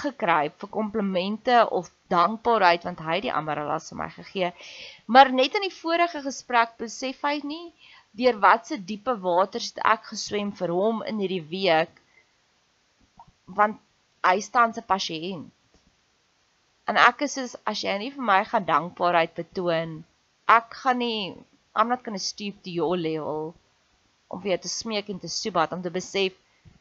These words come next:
jy ry nog op daai golfie van sosiale kapitaal met dit, en geniet dit, want dit is die laaste keer."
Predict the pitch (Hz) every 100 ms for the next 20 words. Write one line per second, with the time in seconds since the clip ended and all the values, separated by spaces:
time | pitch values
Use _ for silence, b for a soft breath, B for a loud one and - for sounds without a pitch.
0 | _ _ _ _ _ 190 180 220 285 214
1 | 175 185 196 185 190 175 180 175 175 -
2 | 226 214 196 - 175 170 185 170 180 -
3 | 160 170 185 - 175 165 - 170 147 156
4 | 156 - - - _ _ b b b b
5 | 226 220 247 208 202 233 208 165 - 180
6 | 165 175 156 156 160 - - - - 196
7 | 196